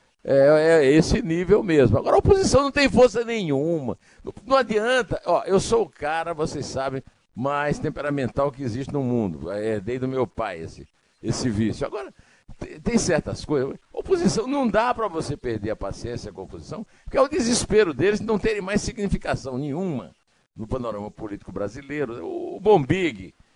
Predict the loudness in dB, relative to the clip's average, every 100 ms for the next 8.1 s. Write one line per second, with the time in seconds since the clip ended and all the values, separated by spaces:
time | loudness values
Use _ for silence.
0 | _ -8 -2 2 2 0 -4 -6 -6 -10
1 | -8 -8 -8 -8 -8 -6 -8 -10 -10 -8
2 | -6 -4 0 -2 -4 -10 -20 _ _ _
3 | _ _ _ _ _ _ -10 -4 -2 -2
4 | -2 -2 0 2 2 2 0 0 0 -2
5 | -2 -2 0 -2 -6 -8 -6 -6 -4 -6
6 | -8 -8 -4 -4 -4 -4 -6 -6 -12 -10
7 | -6 -6 -6 -8 -8 -14 -12 -12 -10 -10